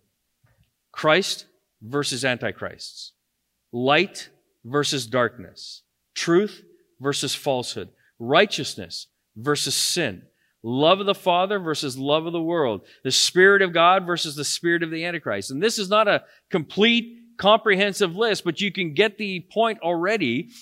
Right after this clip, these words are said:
that it reveals a letter that represents or presents the world in a really uncomplicated way. There's right and there's wrong. Period. This is John's worldview.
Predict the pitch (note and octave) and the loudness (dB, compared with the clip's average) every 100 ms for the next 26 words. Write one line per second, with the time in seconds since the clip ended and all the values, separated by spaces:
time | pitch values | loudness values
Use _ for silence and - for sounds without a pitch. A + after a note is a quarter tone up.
0 | - C#3+ F#3 F#3+ F#3+ E3+ G#3+ B3 G#3+ F#3+ | -20 0 2 4 2 2 0 0 0 0
1 | F#3 A3 G3 D#3 D#3 E3 F3 F3+ F#3 F3+ | 2 2 2 0 0 0 0 -2 -4 -6
2 | D#3 E3 D#3+ - D3 - D#3 D3 A#3+ B3 | -4 -4 -6 -6 -8 -2 -2 0 0 2
3 | G#3+ D3+ C3 C#3 D3+ _ _ - A3+ A#3 | 0 2 2 2 -2 _ _ -2 0 2
4 | B3 B3 A3 G#3+ A3+ G#3 A3+ A3 G#3 A3 | 0 0 0 0 0 4 2 4 0 0
5 | G#3+ G#3 A3 C3+ - _ _ _ _ _ | 0 -4 -4 -4 -10 _ _ _ _ _
6 | _ _ _ _ _ E3+ E3 C#3 D3 F#3 | _ _ _ _ _ 2 2 0 4 4
7 | C#4 D4 - - _ _ _ _ _ _ | 4 -2 -14 -16 _ _ _ _ _ _
8 | - G3 G#3 F3+ C#3+ E3 G3+ C#3+ F#2+ - | -2 4 4 4 0 4 4 4 -2 -12
9 | _ _ _ _ _ _ _ _ _ _ | _ _ _ _ _ _ _ _ _ _
10 | - F#3 D3 G2+ - - _ _ _ _ | 2 4 4 0 -10 -20 _ _ _ _
11 | _ _ _ _ _ _ _ _ A2 C#3+ | _ _ _ _ _ _ _ _ -6 -2
12 | D#3+ D#3+ A#2 C3 B2 A2 A2+ G2+ F#2+ D#2 | -2 -4 -2 -2 -4 -6 -8 -8 -12 -16